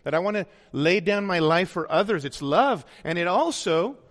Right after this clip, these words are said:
as we've been learning in the book of Philippians, and in particular chapter two, it requires a heart of humble self-sacrifice. Right? One of the cardinal virtues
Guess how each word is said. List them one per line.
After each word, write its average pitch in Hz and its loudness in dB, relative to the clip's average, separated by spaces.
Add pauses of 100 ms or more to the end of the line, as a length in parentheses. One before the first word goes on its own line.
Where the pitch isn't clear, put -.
(120)
as 156 -4
we've 196 -4
been 190 -2
learning 233 0
in 214 -4
the 185 -4
book 220 -2
of 226 -4
Philippians, 202 -2
and 170 -6
in 165 -8
particular 196 -4
chapter 208 0
two, 269 -8 (320)
it 175 -6
requires 214 0
a 233 2
heart 220 4
of 226 2 (180)
humble 254 0
self-sacrifice. 240 0 (1000)
Right? 208 -2
One 214 -4
of 262 -2
the 240 -2
cardinal 262 0
virtues 196 -6